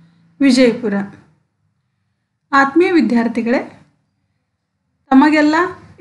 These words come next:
ಎಂಟನೇ ತರಗತಿಯ ಕನ್ನಡ ಪಾಠ ಬೋಧನೆಗೆ ಸ್ವಾಗತ. ಮಕ್ಕಳೇ, ನಾವು ಹಿಂದಿನ ವಿಡಿಯೋ ಪಾಠದಲ್ಲಿ ಮಗ್ಗದ ಸಾಹೇಬ ಪಾಠ ಪರಿಚಯ,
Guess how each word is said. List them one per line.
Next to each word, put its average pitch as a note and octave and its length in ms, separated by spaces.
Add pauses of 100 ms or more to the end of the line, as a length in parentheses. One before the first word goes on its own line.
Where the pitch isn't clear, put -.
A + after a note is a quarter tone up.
ಎಂಟನೇ C#4 340 (140)
ತರಗತಿಯ A#3+ 460 (1040)
ಕನ್ನಡ D#4 340 (160)
ಪಾಠ A3+ 220 (140)
ಬೋಧನೆಗೆ G#3+ 480 (540)
ಸ್ವಾಗತ. B3+ 420 (2750)
ಮಕ್ಕಳೇ, D4 380 (920)
ನಾವು E4 200 (140)
ಹಿಂದಿನ F4+ 320 (120)
ವಿಡಿಯೋ A#3+ 220 (120)
ಪಾಠದಲ್ಲಿ G#3 540 (960)
ಮಗ್ಗದ E4 480 (140)
ಸಾಹೇಬ A#3+ 440 (220)
ಪಾಠ G#3 220 (160)
ಪರಿಚಯ, A3 360